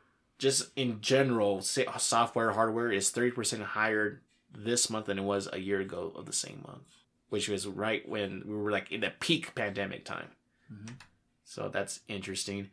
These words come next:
Speaker 1: Moving on, it says, uh, "N P D spent tre-, uh, monthly sales are now comparable to year ago periods that were impacted by pandemic-driven consumer spending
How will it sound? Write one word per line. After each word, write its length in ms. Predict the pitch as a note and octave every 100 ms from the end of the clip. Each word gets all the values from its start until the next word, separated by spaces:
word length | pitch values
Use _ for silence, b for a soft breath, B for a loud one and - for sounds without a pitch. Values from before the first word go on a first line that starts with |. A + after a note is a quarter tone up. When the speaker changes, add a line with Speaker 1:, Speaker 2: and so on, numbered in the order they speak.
| b b b _ _
Speaker 1:
Moving 260 | B2 B2 C3
on, 120 | C3+
it 40 | C3
says, 180 | C3+
uh, 240 | B2+ B2 B2+
"N 120 | A#2+
P 120 | B2
D 220 | A#2+ B2+
spent 380 | A#2+ - A#2+ B2+
tre-, 340 | - C3 B2+ B2
uh, 160 | A#2+
monthly 340 | A#2+ D3 E3+ F#3
sales 360 | - E3 E3
are 120 | E3
now 220 | C#3 C3+ D3
comparable 720 | D3 B2 C3+ D3 D3 D#3 D3+
to 320 | - B2+ A#2+
year 320 | A2+ C3 D#3+
ago 260 | D3+ C#3 C3+
periods 560 | - E3+ F3+ F3 D3
that 160 | C3+ B2
were 140 | A2+
impacted 480 | - B2+ C3 B2+ C3+
by 120 | A2+
pandemic-driven 800 | G#2 A2 G#2 A2+ A2+ G2+ A2 G#2+
consumer 420 | G2+ G2+ - G#2+
spending 600 | G2+ - D3+ D#3+ E3 E3